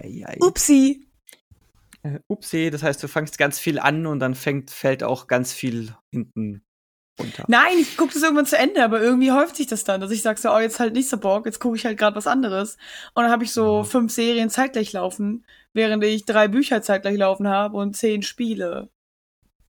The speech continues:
Speaker 1: Find das jetzt nicht so wild. Lustig finde ich immer eher, dass, äh, im eigenen Kopf, äh, entsteht dann ganz gerne mal so ein Konglomerat aus den unterschiedlichen Dingern und man vermischt die so. Und so ein, so nach dem Motto,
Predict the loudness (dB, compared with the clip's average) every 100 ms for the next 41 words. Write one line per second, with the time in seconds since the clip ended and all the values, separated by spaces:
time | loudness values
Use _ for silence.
0 | -20 -20 -20 _ -20 _ _ _ _ -20
1 | -14 -10 -8 -4 -2 -2 -2 -2 -2 -4
2 | -4 -6 -8 -6 -2 -2 -2 -8 0 2
3 | 2 0 2 0 0 0 0 2 0 0
4 | -4 -6 -6 -2 0 0 -2 -4 -2 0
5 | 0 0 -2 -2 -2 -2 -4 -18 -16 -16
6 | -16 _ _ _ _ _ -6 -6 -4 -2
7 | 0 2 2 2 0 -2 -2 0 0 0
8 | -2 -2 -2 -2 -2 -2 -2 2 4 2
9 | 0 -2 -2 -2 -2 -2 -4 -6 -6 -8
10 | -6 -8 -6 -4 -2 -2 -4 -4 -4 -2
11 | -2 -2 0 0 2 0 0 -6 -18 -16
12 | -12 -8 -4 0 0 -2 -6 -20 -20 -20
13 | _ -2 -2 0 -2 -2